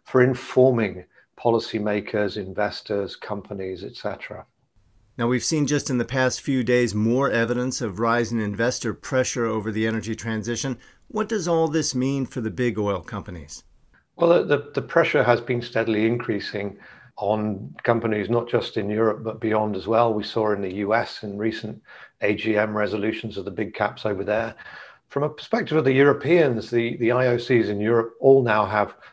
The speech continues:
Speaker 1: some form of net zero targeting. Um, it's not necessarily net zero twenty fifty, um, but we are still seeing steady pressure on them, evident in the A G Ms in the last few weeks. Um, and in addition to that, we're starting to see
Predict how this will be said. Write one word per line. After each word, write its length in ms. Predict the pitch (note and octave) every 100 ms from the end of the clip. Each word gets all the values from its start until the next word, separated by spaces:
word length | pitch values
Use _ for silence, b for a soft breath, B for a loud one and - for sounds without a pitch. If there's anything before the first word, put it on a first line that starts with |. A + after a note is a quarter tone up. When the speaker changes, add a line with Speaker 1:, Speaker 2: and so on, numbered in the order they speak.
| B
Speaker 1:
some 380 | - B2+ A#2+
form 340 | A2 - G2 G2
of 160 | F#2
net 260 | G#2 G#2 -
zero 380 | - G#2 G2+ F#2+
targeting. 680 | - A2 G#2 G#2 A2+ G#2+ - B B B _
Um, 200 | A2 G2+
it's 160 | A#2 C#3
not 180 | - A#2+
necessarily 640 | - - - B2+ A2+ G#2+
net 240 | A2+ A#2 -
zero 320 | A#2+ G#2+ G#2+
twenty 360 | - G#2 -
fifty, 560 | G2 - C3+ - C3+ B2+ B B B -
um, 240 | A2+ A#2
but 100 | B2
we 160 | B2 B2
are 180 | C3+ B2+
still 360 | - - C3+
seeing 340 | A#2+ C#3+ A#2+ G2
steady 460 | - - A#2+ A#2+
pressure 480 | A#2 A#2+ G2+ - F#2+
on 140 | F#2+ F#2+
them, 200 | F#2 F2 B B
evident 460 | A#2 A2+ A#2 G#2+ A2
in 100 | G2+
the 120 | G2+
A 140 | G#2
G 200 | G2+ G2
Ms 280 | G2 G2 F#2+
in 120 | G2
the 80 | F#2+
last 360 | G2+ F#2+ - -
few 220 | G#2 F#2+
weeks. 480 | A2+ A2 - - - B B B B -
Um, 200 | A2+ A#2
and 100 | C3+
in 100 | C3+
addition 380 | B2+ D#3+ - D#3
to 80 | A2+
that, 240 | G#2+ A2+
we're 80 | A2+
starting 360 | - A#2+ A2 A2
to 80 | A2+
see 520 | - A#2+ A2+ A2 G#2+